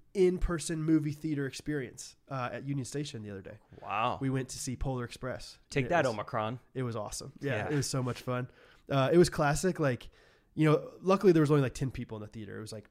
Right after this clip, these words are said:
Speaker 1: three
Speaker 2: Great.
Speaker 1: o'clock on a Monday.
Speaker 2: Cool.
Speaker 1: Uh, which Catherine had jury duty right before that. And
Speaker 2: Oh, yeah.
Speaker 1: she
Speaker 2: Her
Speaker 1: got
Speaker 2: and her
Speaker 1: appointed
Speaker 2: mom
Speaker 1: for
Speaker 2: have jury
Speaker 1: jury
Speaker 2: duty the same day.
Speaker 1: Yes.
Speaker 2: What happened?
Speaker 1: Isn't that crazy?
Speaker 2: Talk about a queen.
Speaker 1: Uh, I have no idea. I,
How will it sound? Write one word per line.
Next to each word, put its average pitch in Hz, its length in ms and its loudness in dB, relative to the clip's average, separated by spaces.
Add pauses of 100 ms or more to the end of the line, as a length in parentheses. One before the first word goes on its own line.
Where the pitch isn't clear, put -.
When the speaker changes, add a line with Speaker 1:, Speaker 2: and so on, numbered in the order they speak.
Speaker 1:
three 143 120 -2
Speaker 2:
Great. - 80 0
Speaker 1:
o'clock 131 240 -4
on 120 80 -6
a 113 40 -8
Monday. 107 520 -10
Speaker 2:
Cool. 107 300 -4
Speaker 1:
Uh, 113 280 -2 (300)
which 151 300 -2 (600)
Catherine 165 380 0
had 147 200 -2
jury 151 260 0
duty 127 200 -4
right 123 140 -6
before 120 300 -8
that. 113 240 -8
And 135 120 -6
Speaker 2:
Oh, 196 140 2
yeah. 190 320 4
Speaker 1:
she - 120 -2
Speaker 2:
Her 190 60 6
Speaker 1:
got - 0 -
Speaker 2:
and 208 40 6
her 214 60 6
Speaker 1:
appointed - 100 8
Speaker 2:
mom 220 80 6
Speaker 1:
for 202 120 0
Speaker 2:
have - 60 2
jury 202 200 4
Speaker 1:
jury 180 120 2
Speaker 2:
duty 170 60 -2
the 156 60 -4
same 165 180 -4
day. 170 260 -2 (260)
Speaker 1:
Yes. - 440 2
Speaker 2:
What 113 100 4
happened? 185 340 2
Speaker 1:
Isn't 220 160 0
that 285 100 2
crazy? 160 360 -2
Speaker 2:
Talk 180 120 -8
about 110 100 -6
a - 40 -12
queen. 165 220 -4
Speaker 1:
Uh, 139 460 4
I 151 100 -2
have 190 140 2
no 147 220 4
idea. - 340 -6 (140)
I, 160 100 -2